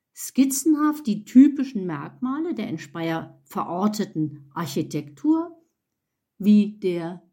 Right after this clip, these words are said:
des Kreuzganges, der Stadtarchitektur, der Dreifaltigkeitskirche und der perspektivisch gekippten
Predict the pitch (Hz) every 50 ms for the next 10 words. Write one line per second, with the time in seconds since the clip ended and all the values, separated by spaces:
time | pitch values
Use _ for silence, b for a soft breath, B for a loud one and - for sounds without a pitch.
0 | _ _ - 143 139 139 - - - - - 220 247 294 302 - - - 247 240
1 | 240 240 240 247 240 - - - _ _ _ _ _ _ - 139 135 - - -
2 | - 277 294 285 - - - 247 240 - - - - 233 226 214 - - - 226
3 | 220 226 220 214 220 220 220 - - - - _ _ _ _ _ _ _ _ _
4 | _ - 156 156 151 147 139 143 156 156 - 214 247 247 247 233 - - 214 214
5 | 214 208 - - - 202 190 190 190 - - 190 190 202 B B B B B B
6 | 214 B 269 247 262 247 247 - 247 254 247 247 254 247 247 - - 277 285 269
7 | 285 302 302 - - _ _ _ _ - 233 214 - - - - - _ _ _
8 | _ _ - 254 247 240 240 240 -